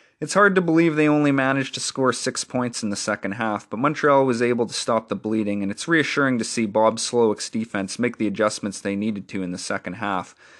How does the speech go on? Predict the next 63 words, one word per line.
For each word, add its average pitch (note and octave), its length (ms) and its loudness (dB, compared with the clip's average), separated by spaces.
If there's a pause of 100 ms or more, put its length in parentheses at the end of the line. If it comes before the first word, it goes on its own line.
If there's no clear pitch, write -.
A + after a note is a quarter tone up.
(360)
This D#3 160 -4
defense D3+ 460 0
had C#3 100 -4
been C3 140 2
trending C3 380 -2
in A#2 80 0
the A2 80 2
wrong A#2 280 2
direction A2+ 460 0
for G#2+ 180 -2
about G2 320 0
three D3 300 -4
and B2+ 80 0
a - 20 -2
half G#2+ 240 -2
quarters A2+ 420 0
of F#2+ 100 -4
gameplay, G#2+ 720 -2 (440)
but D3 120 -8
they E3 100 0
got F#3+ 220 2
the C#3+ 80 2
helping C#3+ 340 2
hand A#2+ 280 0
they A2 100 2
needed A2+ 340 0
with G#2 160 -2
a, G2 60 2 (120)
a A#2+ 60 -2
very B2 260 4
costly A2+ 500 2
Argos G#2 340 2
fumble G2+ 440 -2
very G#2 300 2
late G#2 240 0
in - 40 -18
the G2+ 60 -12
first - 400 -4
half, G2+ 300 -4
just E3 260 -2
as C3 100 -4
the B2 80 -4
Boatmen A2+ 460 2
were G2+ 100 0
looking G#2+ 320 -4
like G2+ 200 -6
they F#2+ 80 -8
were F#2+ 120 -4
gonna G2 200 -4
put - 200 -8
the G#2+ 60 -10
game G#2 300 -4
out G2+ 120 0
of F#2 120 -4
reach G#2+ 280 -6
at - 120 -10
first - 340 -6
and G2+ 140 -6
goal G2+ 200 0
on F#2 140 0
the F#2 60 -8
five-yard G2 680 0
line. F2+ 320 -4